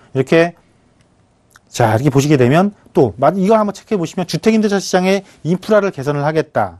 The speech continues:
특히, 어, 민간 임대특별법을 또 시행령을 개정을 해서 올해 십일월 개정을 해서, 어, 전문화된 주택임대 관리업을 육성을 하겠다. 이제는 체계화되고 전문화된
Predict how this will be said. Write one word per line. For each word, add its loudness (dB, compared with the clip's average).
특히, 0
어, 0
민간 2
임대특별법을 -2
또 -10
시행령을 -2
개정을 -2
해서 -2
올해 -2
십일월 -2
개정을 -4
해서, 0
어, -6
전문화된 2
주택임대 0
관리업을 -2
육성을 -2
하겠다. 0
이제는 -2
체계화되고 0
전문화된 0